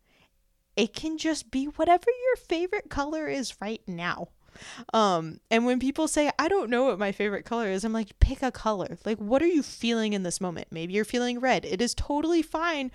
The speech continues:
for that opinion to change in that moment. And so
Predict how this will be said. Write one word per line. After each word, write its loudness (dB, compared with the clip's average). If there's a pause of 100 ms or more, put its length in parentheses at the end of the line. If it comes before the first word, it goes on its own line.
(260)
for 0
that 6
opinion 2
to 0
change 2 (320)
in 4
that 2
moment. 0 (800)
And 6 (880)
so 4